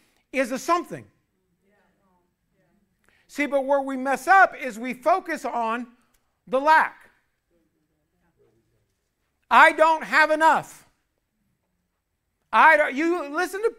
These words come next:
pay attention. I pay attention to people talk. People do,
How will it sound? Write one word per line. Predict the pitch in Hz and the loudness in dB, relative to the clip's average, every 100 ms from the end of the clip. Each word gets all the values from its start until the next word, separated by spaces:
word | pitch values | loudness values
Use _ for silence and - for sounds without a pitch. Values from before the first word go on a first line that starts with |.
| _ | _
pay | 339 440 | -4 -4
attention. | - 359 - | -8 -12 -6
I | 254 | -8
pay | 254 208 | -8 -14
attention | - 180 151 | -14 -18 -18
to | 135 | -20
people | 151 139 | -20 -20
talk. | 139 127 - _ _ _ _ _ | -20 -20 -20 _ _ _ _ _
People | 214 202 | -14 -12
do, | 202 240 | -10 -12